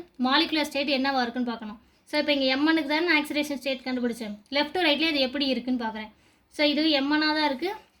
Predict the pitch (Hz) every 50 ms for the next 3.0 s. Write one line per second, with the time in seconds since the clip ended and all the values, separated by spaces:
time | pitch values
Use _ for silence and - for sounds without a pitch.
0 | - 254 269 269 269 262 247 240 226 214 220 - _ _ _ _ _ - 240 247
1 | 269 269 269 262 262 262 285 302 339 339 339 302 285 294 277 311 311 302 294 277
2 | 277 277 269 - 294 294 311 359 403 370 254 220 - - _ - 247 254 254 247